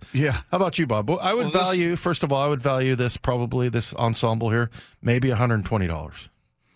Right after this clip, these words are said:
Speaker 1: Yeah, mine might be a little more. This
Speaker 2: Yeah.
Speaker 1: is, this Banana Republic, this is probably sixty bucks.
Speaker 2: Yeah. Can
Speaker 1: These
Speaker 2: you
Speaker 1: are just regular Levi's, probably sixty bucks.
Speaker 2: Can you describe it kinda like a Jay Peterman
Speaker 1: A
Speaker 2: for me?
Speaker 1: J P- <laughs>
Speaker 2: This gem is made of a hundred percent cotton.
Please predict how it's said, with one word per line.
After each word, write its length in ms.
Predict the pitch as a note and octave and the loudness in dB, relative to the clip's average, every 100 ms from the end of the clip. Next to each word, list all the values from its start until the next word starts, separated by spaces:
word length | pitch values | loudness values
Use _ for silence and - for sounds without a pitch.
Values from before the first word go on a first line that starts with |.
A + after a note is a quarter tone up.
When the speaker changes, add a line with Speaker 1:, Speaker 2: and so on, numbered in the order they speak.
| - _ _ | -20 _ _
Speaker 1:
Yeah, 120 | B2 C3 | -6 -2
mine 280 | C#3 F3+ E3+ | 0 0 0
might 200 | D3+ A#2 | 0 0
be 80 | A#2+ | 0
a 60 | |
little 160 | A2 F#2+ | 2 0
more. 340 | E2 C#2 D#2 - _ - | -2 -6 -14 -18 _ -2
This 200 | A2 C3 | 0 2
Speaker 2:
Yeah. 80 | C3 | 0
Speaker 1:
is, 120 | A#2+ | -2
this 220 | C#3 A#2+ | -4 -6
Banana 440 | - C#3+ D3 C#3+ C3 | -6 -2 0 2 2
Republic, 580 | A#2 - F#2 G2 F2+ - - - - - | 2 0 2 0 -2 -10 -20 -20 -20 -4
this 220 | A2+ G#2+ | -2 0
is 280 | A2+ E2 G2+ - - | 0 -2 -6 -12 -8
probably 320 | - G#2+ F2 F2 | -2 -2 -2 -4
sixty 360 | - F2 - | -4 -6 -6
bucks. 480 | D#2 D2 - - - - | -6 -6 -6 -8 -8 -4
Speaker 2:
Yeah. 260 | G2 F#2+ G#2 - _ _ | 0 0 -2 -8 _ _
Can 100 | C#3 | 2
Speaker 1:
These 80 | C#3+ | 4
Speaker 2:
you 40 | C#3+ | 4
Speaker 1:
are 20 | |
just 180 | B2+ D3+ | 2 0
regular 340 | C3 A2+ G#2+ | 0 2 2
Levi's, 500 | F#2+ F#2 F2 F2 F2+ | 2 2 2 0 0
probably 360 | - B2+ F#2 G2+ | -2 -2 0 -2
sixty 320 | - G2+ - | -2 -6 -8
bucks. 180 | D#2+ C#2+ | -6 -2
Speaker 2:
Can 100 | C#3 | 0
you 100 | C#3+ | 2
describe 480 | C#3+ C#3 - C3 B2+ | 2 -2 0 0 2
it 100 | C3 | 0
kinda 200 | B2 A#2 | 0 2
like 140 | A2 A2 | 2 0
a 60 | |
Jay 240 | F#2 G#2+ G#2 | 0 0 0
Peterman 560 | - G#2+ G#2+ A#2+ A#2+ - - - | -2 0 2 0 -2 -6 -14 -12
Speaker 1:
A 80 | A#2 | -2
Speaker 2:
for 140 | B2 | 0
me? 120 | B2+ | 2
Speaker 1:
J 100 | C#3 G#3 | 0 0
P- 240 | - G3 - G3+ - F#3 - | 0 -2 -2 -4 -2 -4 0
<laughs> 0 | |
Speaker 2:
This 280 | - A3+ - - | 0 2 2 2
gem 400 | A#2 G#2 G2 A#2 | 2 2 2 0
is 280 | C#3+ G#2+ B2 | 0 -2 0
made 180 | A#2 A2 | 0 0
of 80 | |
a 40 | F#2+ | -2
hundred 200 | A2 F#2 | -2 -2
percent 300 | G2+ - F2+ | -4 -4 -4
cotton. 400 | - G3 - G2 | -6 -10 -8 -6